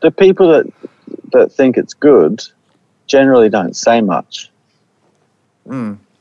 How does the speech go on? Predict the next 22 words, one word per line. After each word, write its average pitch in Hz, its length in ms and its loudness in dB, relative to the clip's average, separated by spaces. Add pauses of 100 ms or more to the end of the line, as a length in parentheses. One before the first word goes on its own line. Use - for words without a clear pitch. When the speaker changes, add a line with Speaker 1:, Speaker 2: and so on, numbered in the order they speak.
(1040)
Speaker 2:
Yeah, 107 260 -4
Speaker 1:
It's - 180 -8
like 175 200 2
Speaker 2:
sure. - 80 -4
Speaker 1:
Yelp 160 320 0
reviews. 104 680 0 (1400)
Speaker 2:
Mm. 117 340 -12 (380)
Speaker 1:
Like, 143 220 2
you 170 160 4
don't 175 200 0
go 127 160 2
s-, 120 180 -2
or - 160 0
TripAdvisor. 113 800 -2 (200)
If - 120 -12
you're 147 80 -2
not 156 160 0
a 131 40 0
fucking 123 340 -2
weirdo, 95 640 0
you 107 100 -2
don't 113 240 -2